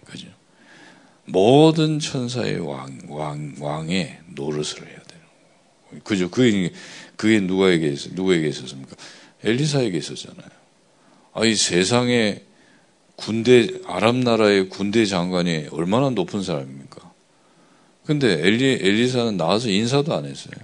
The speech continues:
왜냐면 엘리사는 왕 노릇하고 있었기 때문에. 그죠? 영계의 왕인데, 엘리사는. 그렇잖아요.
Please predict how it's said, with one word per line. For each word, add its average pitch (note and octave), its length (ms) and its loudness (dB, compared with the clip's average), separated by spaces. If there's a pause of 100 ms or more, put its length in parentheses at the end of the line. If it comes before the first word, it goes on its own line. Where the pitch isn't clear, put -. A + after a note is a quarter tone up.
(420)
왜냐면 A2+ 340 -4
엘리사는 A2+ 560 -2 (760)
왕 G2 200 -4
노릇하고 B2+ 420 0
있었기 C2 300 -14
때문에. - 300 -20 (420)
그죠? C2+ 320 -8 (1000)
영계의 C#3 640 6
왕인데, F2+ 540 0
엘리사는. C#2+ 680 -10 (880)
그렇잖아요. A2 520 -4